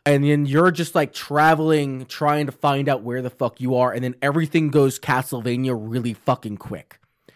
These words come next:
In the beginning of the game, it is all about werewolves.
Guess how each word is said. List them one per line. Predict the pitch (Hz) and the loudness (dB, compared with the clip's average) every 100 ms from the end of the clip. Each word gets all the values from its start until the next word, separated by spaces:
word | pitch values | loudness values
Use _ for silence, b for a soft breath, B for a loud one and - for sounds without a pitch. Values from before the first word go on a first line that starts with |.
| b b b b - | b b b b -4
In | 131 | -4
the | 117 | -2
beginning | 139 180 208 214 | 4 6 8 6
of | 170 | 4
the | |
game, | 156 170 151 135 123 117 - | 2 4 4 0 -4 -8 0
it | 156 | 2
is | 143 - | 2 0
all | 143 147 147 | 2 4 4
about | 131 131 123 | 2 2 2
werewolves. | 104 113 117 104 87 62 - - | 0 -2 -2 -4 -8 -14 -18 -20